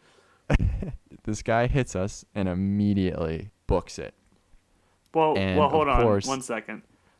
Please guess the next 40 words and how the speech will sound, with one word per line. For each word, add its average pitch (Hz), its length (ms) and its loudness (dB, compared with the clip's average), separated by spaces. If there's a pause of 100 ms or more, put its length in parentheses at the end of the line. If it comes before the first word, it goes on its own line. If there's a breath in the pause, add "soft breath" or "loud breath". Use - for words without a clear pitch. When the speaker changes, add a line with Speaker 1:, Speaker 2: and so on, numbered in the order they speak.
(100 soft breath)
Speaker 2:
The, 123 140 -6
Speaker 1:
Yeah. 98 160 -2
Speaker 2:
if 135 120 -8
I 185 60 4
remember 185 280 0
correctly, 135 500 -4
this 120 260 -6
car 180 300 -2
hits 180 480 -6
us, 104 440 -8 (920)
and 147 220 -2
then 131 420 -2 (600)
he, 151 400 -6
we're 165 240 0
on, 170 200 -2
we're 160 160 -2
on 160 100 -2
the 135 40 -6
curb 156 340 0
lane. 117 420 -4 (200)
This 147 180 -4
car 180 360 0
jumps 139 500 -2
the 156 140 -4
curb, 117 580 0
right? 151 400 -2 (480)
Doesn't, 170 340 -2
didn't 170 200 -2
he 208 80 0
jump 151 340 -2
the 175 80 -4
Speaker 1:
Correct. 190 140 4
Speaker 2:
curb 160 240 2
ar-, 127 120 2 (100)
to 139 100 0
get 135 200 0
around 123 400 2
our 127 140 2
car 127 420 0 (100)
first? 160 400 -6